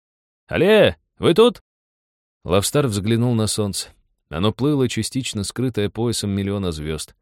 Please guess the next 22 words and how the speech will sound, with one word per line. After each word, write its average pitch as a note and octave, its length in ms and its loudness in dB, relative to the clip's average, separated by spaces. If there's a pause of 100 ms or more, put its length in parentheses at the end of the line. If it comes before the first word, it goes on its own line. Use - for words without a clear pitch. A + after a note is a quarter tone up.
(280)
и D#2 120 -2
его G2+ 200 4
лучи, G#2+ 300 -2
отражаясь F#2 640 -2
от E2+ 100 -6
серебристого E2+ 680 -6
потока, E2 560 -6 (280)
образовывали B2+ 640 2
вокруг A#2+ 400 -2
него G#2+ 220 -2
гало, F#2+ 460 -2 (120)
сияющий A#2+ 520 0
ореол, A#2 340 0
в - 60 -18
котором G2 360 -2
горели F#2+ 380 0
два E2+ 240 -2
ложных F2+ 440 -4
солнца. - 440 -8 (460)
Одно A#2 280 -2
восточнее, A#2+ 680 0
одно F#2 400 -4